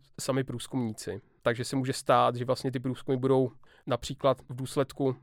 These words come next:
nadhodnocovat jeden z těch táborů, protože ten druhý bude výrazně aktivizovanější než ten nakonec, eh, prohrávající. Takže ta účast bude doopravdy klíčová. Může se stát, že nakonec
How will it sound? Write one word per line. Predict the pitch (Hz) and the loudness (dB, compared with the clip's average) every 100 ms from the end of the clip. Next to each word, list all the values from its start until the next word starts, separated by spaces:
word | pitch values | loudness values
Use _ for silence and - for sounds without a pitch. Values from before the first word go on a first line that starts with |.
| - | -2
nadhodnocovat | 127 127 147 135 - 127 113 - - | -2 2 2 2 0 2 2 2 -4
jeden | 139 127 | 0 0
z | - | -2
těch | 139 | -2
táborů, | - 123 120 113 113 | 4 4 4 -4 -4
protože | 123 123 131 127 | -4 -2 -2 -2
ten | 139 127 | -2 -2
druhý | 127 127 | -2 -4
bude | 131 135 127 - - | 0 2 2 -2 -6
výrazně | 135 139 139 131 | 0 2 2 -2
aktivizovanější | - 135 123 120 113 110 107 - 107 139 _ - - | -2 -4 -2 0 0 -2 -8 -14 -14 -14 _ -12 -6
než | 117 - | -6 -2
ten | 120 110 117 127 - | 0 0 -2 -6 -4
nakonec, | 131 - 120 110 - | -4 0 -2 -4 -6
eh, | 127 123 113 131 - | -2 0 0 -6 -10
prohrávající. | - 120 123 117 110 104 - - 147 _ _ _ _ _ _ | -2 2 2 2 0 -8 -12 -16 -16 _ _ _ _ _ _
Takže | - 135 | -2 0
ta | 139 | 2
účast | 131 151 | 2 0
bude | 139 147 | 4 4
doopravdy | 139 135 143 143 | 4 4 2 2
klíčová. | 135 - 135 113 | -4 0 0 2
Může | 127 127 | 0 -6
se | - | -4
stát, | - 123 120 120 | 2 4 4 2
že | 127 123 120 120 - | 0 2 2 -2 -4
nakonec | 139 - 120 117 - | -4 -2 -2 -2 -4